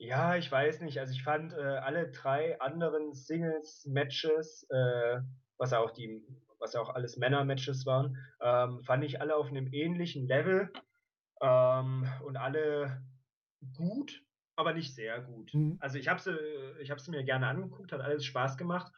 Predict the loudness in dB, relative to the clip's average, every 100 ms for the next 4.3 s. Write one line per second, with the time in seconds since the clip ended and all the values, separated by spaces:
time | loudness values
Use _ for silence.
0 | -20 _ 2 4 4 4 2 0 -4 -10
1 | -18 _ _ -20 -18 -4 -2 0 4 2
2 | 2 -6 -8 -4 0 2 2 2 0 -2
3 | -4 -10 0 0 0 0 0 0 -2 -6
4 | -8 -10 -10